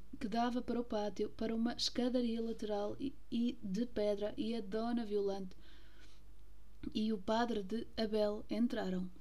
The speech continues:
Pareciam, par-, parecidos com o ovo e o espeto. Sempre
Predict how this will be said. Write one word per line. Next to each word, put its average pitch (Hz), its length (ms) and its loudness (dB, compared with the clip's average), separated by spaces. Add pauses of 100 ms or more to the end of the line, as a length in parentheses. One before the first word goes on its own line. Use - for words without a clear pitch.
(560)
Pareciam, 247 640 4 (420)
par-, 254 260 4 (140)
parecidos 277 400 6
com 214 220 -2
o 208 100 2
ovo 220 360 2 (340)
e 196 40 -2
o 220 40 0
espeto. - 520 -2 (400)
Sempre 240 640 2